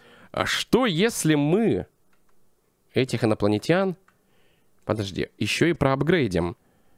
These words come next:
Попробуем поставить ему какие-то штуки на тело. Например, э, где тут у нас руки?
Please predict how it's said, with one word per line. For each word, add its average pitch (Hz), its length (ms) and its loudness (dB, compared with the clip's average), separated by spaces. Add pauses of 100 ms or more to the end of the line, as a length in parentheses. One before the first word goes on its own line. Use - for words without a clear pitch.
(560)
Попробуем 170 520 2
поставить 151 500 0
ему 151 140 4
какие-то 143 380 0
штуки 160 440 0
на 95 160 2
тело. 85 420 0 (720)
Например, 127 720 2
э, 135 400 2
где 113 240 2
тут 120 160 0
у 110 60 4
нас 107 320 0 (300)
руки? 98 500 2